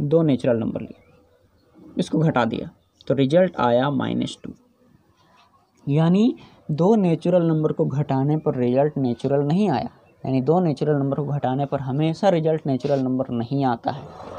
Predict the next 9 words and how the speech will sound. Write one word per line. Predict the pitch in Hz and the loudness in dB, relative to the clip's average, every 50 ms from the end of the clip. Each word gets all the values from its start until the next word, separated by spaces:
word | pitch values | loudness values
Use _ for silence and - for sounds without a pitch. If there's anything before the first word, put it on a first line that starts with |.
| - - - - _ _ _ _ - - _ _ - - _ _ - | -16 -18 -20 -20 _ _ _ _ -20 -20 _ _ -20 -20 _ _ -4
तो | 135 135 | -4 0
हम | 143 139 147 147 | 0 0 2 2
लोग | 147 147 143 | 2 0 0
कहेंगे | - 151 143 151 156 160 165 185 185 | 0 0 0 2 0 2 2 2 0
कि | - 165 151 | 0 0 0
natural | 135 127 123 123 117 - 147 147 170 170 156 | 2 2 2 0 0 -2 0 2 2 2 2
numbers | 139 127 120 117 123 139 143 156 - - - | 0 0 0 0 0 0 0 0 -4 -4 0
are | - 123 123 139 151 143 135 | 2 4 4 2 2 2 0
not | 135 147 180 214 - | 0 2 2 0 0